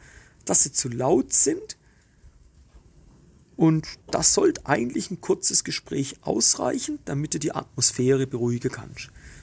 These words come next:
Und dann gibt's die zweite Sorte von Zuschauer. Und das sind genau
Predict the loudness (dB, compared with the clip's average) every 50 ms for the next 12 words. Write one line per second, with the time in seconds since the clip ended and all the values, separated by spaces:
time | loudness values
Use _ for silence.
0 | -18 -12 -8 -4 -2 0 0 2 2 2 2 2 0 0 0 2 2 2 2 2
1 | 0 0 0 0 -2 -4 -8 -8 -10 -8 -2 2 2 2 2 0 -4 -8 -12 -10
2 | -10 -8 -4 0 0 0 0 0 -2 -4 -4 -6 -4 -4 -6 -6 -6 -8 -10 -12
3 | -12 -10 -8 -8 -8 -8 -10 -16 -18 -20 -14 -12 -8 -2 0 2 2 2 2 2
4 | -2 -4 -4 -4 -4 -4 -6